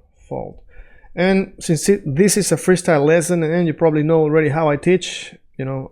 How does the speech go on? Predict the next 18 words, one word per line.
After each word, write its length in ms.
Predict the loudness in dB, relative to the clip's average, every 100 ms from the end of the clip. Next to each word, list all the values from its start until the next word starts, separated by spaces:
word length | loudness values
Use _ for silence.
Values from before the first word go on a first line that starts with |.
| -4
I 120 | -4
come 180 | -2 -2
up 100 | -2
with 120 | -2
an 100 | 0
idea 400 | 0 2 4 2
and 200 | 0 -2
then 180 | -2 0
I 100 | 0
go 200 | 0 0
off 100 | 0
the 100 | -4
tangent 420 | -2 -2 -2 -2
because 300 | -4 -4 -4
I 80 | -4
found 300 | -4 -4 -2
another 280 | -2 -2 -2
word 380 | 0 -2 -2